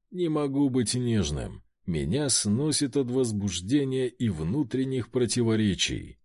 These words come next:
Если приходится тормозить в развитии отношений, то в сексе я жму на газ.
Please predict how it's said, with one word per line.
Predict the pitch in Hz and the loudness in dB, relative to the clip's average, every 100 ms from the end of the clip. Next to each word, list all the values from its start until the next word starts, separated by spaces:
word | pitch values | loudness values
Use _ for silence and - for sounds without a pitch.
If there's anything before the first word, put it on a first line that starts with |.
| _ | _
Если | - 107 175 - 151 | -4 0 0 0 0
приходится | 147 147 113 123 135 131 117 117 | 0 -2 0 0 2 2 2 0
тормозить | 113 104 92 85 82 139 - | 2 2 2 0 0 0 0
в | 107 | 0
развитии | 98 87 107 104 76 | 0 0 0 0 0
отношений, | 58 - 55 - - 139 131 131 87 - _ | -2 -4 -4 -2 0 0 2 0 0 -4 _
то | 120 | -2
в | 95 | 0
сексе | - 151 139 - 131 131 | 0 0 0 2 2 2
я | 104 135 143 | 2 2 2
жму | 113 123 123 | 0 0 0
на | 110 95 | 0 0
газ. | 73 64 50 - | 0 -2 -4 -8